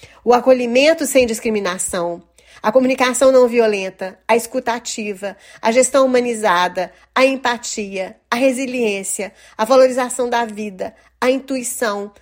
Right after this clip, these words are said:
a preocupação com a segurança, a estética,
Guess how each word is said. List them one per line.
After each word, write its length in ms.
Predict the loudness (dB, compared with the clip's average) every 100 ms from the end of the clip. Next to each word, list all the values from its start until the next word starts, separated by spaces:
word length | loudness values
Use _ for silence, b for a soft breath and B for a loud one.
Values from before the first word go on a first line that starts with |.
| b -8
a 80 |
preocupação 520 | 2 2 4 0 0 -2
com 80 |
a 40 | -4
segurança, 760 | -6 -4 -2 -2 -4 -8 -10 b b _
a 140 | 0 2
estética, 720 | 0 2 2 0 -6 -10